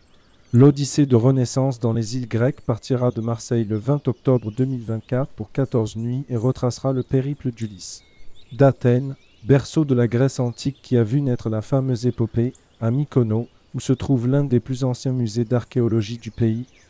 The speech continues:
les passagers ne resteront pas de marbre devant tant de splendeur. L'itinéraire s'invitera également à Rhodes, offrant l'occasion de visiter l'incroyable acropole surplombant la petite ville de Lindo et la mer.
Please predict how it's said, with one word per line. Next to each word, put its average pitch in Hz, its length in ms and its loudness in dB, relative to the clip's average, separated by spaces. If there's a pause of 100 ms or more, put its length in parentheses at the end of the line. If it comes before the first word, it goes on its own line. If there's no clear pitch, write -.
les 117 120 0
passagers 127 520 0
ne 131 120 -4
resteront 117 480 -2
pas 147 160 2
de 131 100 -4
marbre 123 420 -4
devant 110 300 0
tant 139 220 -4
de 131 100 -6
splendeur. 104 600 -8 (540)
L'itinéraire 139 760 4
s'invitera 123 640 0
également 123 460 0
à 107 60 0
Rhodes, 120 360 2 (220)
offrant 131 340 2
l'occasion 131 560 0
de 127 120 -2
visiter 123 520 -6
l'incroyable 120 600 -4
acropole 120 520 -2
surplombant 123 640 -6
la 120 120 -6
petite - 460 -8
ville 127 240 -10
de 117 120 0
Lindo 131 500 -2
et 131 60 0
la 110 160 -4
mer. 87 320 -14